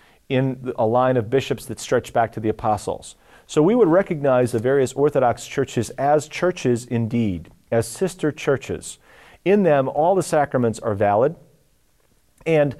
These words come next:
as far as we're concerned, our people, Catholic Christians, can receive sacraments in those churches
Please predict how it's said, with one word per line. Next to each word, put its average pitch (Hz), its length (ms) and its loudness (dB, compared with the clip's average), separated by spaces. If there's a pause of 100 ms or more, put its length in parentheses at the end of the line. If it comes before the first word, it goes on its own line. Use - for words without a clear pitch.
as 131 160 -2
far 165 200 2
as 135 100 2
we're 139 220 0
concerned, 113 680 0
our 156 200 2
people, 143 580 -2 (200)
Catholic 143 400 0 (220)
Christians, 113 520 -2
can 147 180 -4
receive 156 420 -2
sacraments 156 640 -2
in 156 200 -2
those 131 220 0
churches - 560 -4